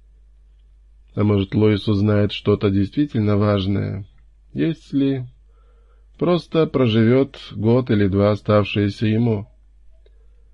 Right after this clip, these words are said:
Рано или поздно мне придётся смириться с этим. Почему бы не сейчас? В этот момент он услышал крик.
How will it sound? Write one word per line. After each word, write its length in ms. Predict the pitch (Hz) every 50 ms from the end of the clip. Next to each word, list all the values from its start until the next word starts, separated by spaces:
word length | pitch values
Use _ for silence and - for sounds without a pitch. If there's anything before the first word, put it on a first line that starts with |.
| _ _ _ - -
Рано 280 | 117 113 120 123 123 120
или 180 | 117 120 120
поздно 420 | 120 - 143 147 143 123 110 107 101
мне 180 | 101 104 104
придётся 480 | 101 101 101 95 104 107 101 - 101 98
смириться 520 | - - 107 107 110 127 127 123 - 98
с 100 | 95 -
этим. 500 | 110 110 - - - 113 107 104 104 110 - _ - - _ - _ _ _ _ -
Почему 400 | - 113 117 - - 170 220 226
бы 120 | 151 113
не 120 | 101 95 95
сейчас? 680 | - 110 104 95 - - 101 98 98 95 - - - _ _ _ _ _ - _ _ - _ _ - _ _ _ _ _ - _ _ _
В 100 | - 107
этот 280 | 110 107 104 107 104 113
момент 400 | 110 104 107 120 143 139 127 -
он 160 | 104 101 101
услышал 520 | 101 95 - - 107 101 - - 104 101
крик. 380 | 98 - - 98 98 95 92 -